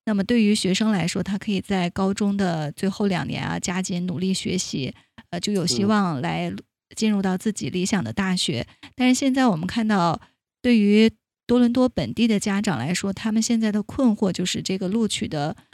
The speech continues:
Speaker 1: 分数越来越高，但是还是依然有可能进入不了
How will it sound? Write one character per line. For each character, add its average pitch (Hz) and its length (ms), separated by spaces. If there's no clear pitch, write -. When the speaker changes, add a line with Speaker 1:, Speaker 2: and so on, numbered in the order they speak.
Speaker 1:
分 226 220
数 175 400
越 262 180
来 208 180
越 240 220
高， 226 380
但 233 180
是 214 160
还 196 300
是 262 360
依 277 140
然 208 280
有 185 180
可 208 200
能 139 180
进 226 180
入 208 140
不 220 120
了 147 280